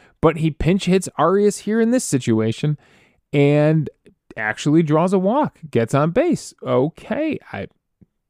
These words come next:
can't argue with the result. The only thing I'll argue with here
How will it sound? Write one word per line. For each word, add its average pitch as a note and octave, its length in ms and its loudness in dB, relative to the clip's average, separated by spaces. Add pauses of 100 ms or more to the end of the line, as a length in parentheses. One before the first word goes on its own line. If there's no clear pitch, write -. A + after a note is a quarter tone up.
(220)
can't D#3 200 0
argue F#3 260 4
with F#3 180 2
the D#3+ 60 2
result. C#3+ 540 0 (640)
The C#3 80 4
only B3+ 140 8
thing A3 100 6
I'll D3+ 140 -2
argue A#3 300 0
with B2+ 180 -2
here A#2+ 280 -2